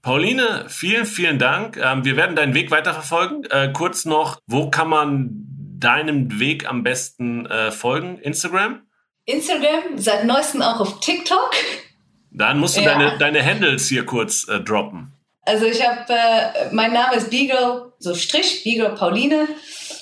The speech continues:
Speaker 2: Ähm, ich glaube, auf TikTok ist mein Name auch gleich. Ja.
Speaker 1: Okay.
Speaker 2: B-Girl Pauline.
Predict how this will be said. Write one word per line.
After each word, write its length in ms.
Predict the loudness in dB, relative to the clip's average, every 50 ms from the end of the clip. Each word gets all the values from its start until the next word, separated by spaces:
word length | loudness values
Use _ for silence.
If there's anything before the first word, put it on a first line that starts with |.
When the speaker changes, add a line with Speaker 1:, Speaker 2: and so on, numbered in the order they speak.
| -10 -6 -2
Speaker 2:
Ähm, 420 | 0 2 2 2 2 0 -2 -6 -8
ich 100 | -4 0
glaube, 200 | 2 2 4 2
auf 100 | 2 0
TikTok 580 | -2 -4 -2 0 0 0 0 0 -6 -14 -20 _ _ -16
ist 180 | -12 -10 -6
mein 160 | -4 -2 -2 -2
Name 220 | -2 -2 -2 -2
auch 260 | -2 -2 -4 -6 -12 -18 -20 _ _ _ _ _ _ _ _ _
gleich. 560 | -6 -4 -2 -2 -2 -4 -6 -10 -10 -16 -20 _ _ _ _ -10
Ja. 320 | -8 -6 -6 -6 -10 -14 _ _ _ _ _ -12
Speaker 1:
Okay. 360 | -10 -8 -6 -2 0 0 0 0
Speaker 2:
B-Girl 160 | -2 -2 -4
Pauline. 520 | -4 -4 -2 -2 -2 -2 -4 -6 -10 -12